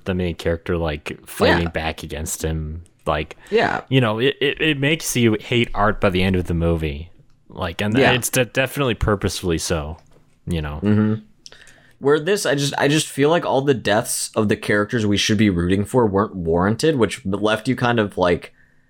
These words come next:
Speaker 2: unsatisfied.
Speaker 1: <laughs>
Speaker 2: Like, that, that would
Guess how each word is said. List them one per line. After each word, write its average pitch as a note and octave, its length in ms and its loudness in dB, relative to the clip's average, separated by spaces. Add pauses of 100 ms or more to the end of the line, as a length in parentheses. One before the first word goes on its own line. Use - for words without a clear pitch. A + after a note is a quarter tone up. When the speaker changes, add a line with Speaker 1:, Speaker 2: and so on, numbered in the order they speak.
(920)
Speaker 2:
unsatisfied. A#2 960 0 (160)
Speaker 1:
<laughs> - 1040 -2 (480)
Speaker 2:
Like, D3+ 280 2
that, G3 640 0
that A3+ 200 4
would C4+ 140 -2